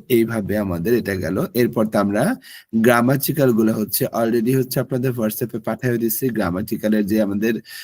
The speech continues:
আহ, আহ, লিস্ট আছে, কোনটা কখন কিভাবে আমরা ব্যবহার করব, সেটা in details-এ লিখে পাঠানো হয়েছে, হ্যাঁ? এরপর যদি আমরা আসি, কিছু জিনিস আমাদের জানা দরকার, যেটা পরীক্ষায় খুবই ইম্পর্টেন্ট, হ্যাঁ? সেটা হচ্ছে,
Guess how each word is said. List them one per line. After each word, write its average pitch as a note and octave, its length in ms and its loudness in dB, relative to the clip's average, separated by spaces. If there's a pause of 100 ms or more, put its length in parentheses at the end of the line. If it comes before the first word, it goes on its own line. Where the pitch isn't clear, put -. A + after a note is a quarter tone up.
(120)
আহ, G2+ 360 0
আহ, F#2 220 -2
লিস্ট A#2 380 4
আছে, A2+ 380 2 (440)
কোনটা A2+ 360 2
কখন A2 340 -4
কিভাবে A2 380 2
আমরা G2+ 180 0
ব্যবহার G2+ 360 0
করব, C3 260 -2
সেটা G2 300 -4
in G2 180 0
details-এ F#2 460 -2
লিখে A2 260 -2
পাঠানো G2+ 340 -10
হয়েছে, F#2+ 360 -8 (100)
হ্যাঁ? F#3 140 -6 (680)
এরপর D#3+ 400 6
যদি A2 240 4
আমরা G2 260 0
আসি, D3+ 400 2 (560)
কিছু C3+ 420 2 (260)
জিনিস A2+ 360 4
আমাদের G#2+ 400 0 (380)
জানা A#2 260 4
দরকার, F#2 340 -2
যেটা G2 240 -2
পরীক্ষায় C3 420 -2
খুবই D#3+ 240 2
ইম্পর্টেন্ট, D#2 580 -4
হ্যাঁ? F3+ 120 -4 (1300)
সেটা C3 320 -2
হচ্ছে, C3+ 340 0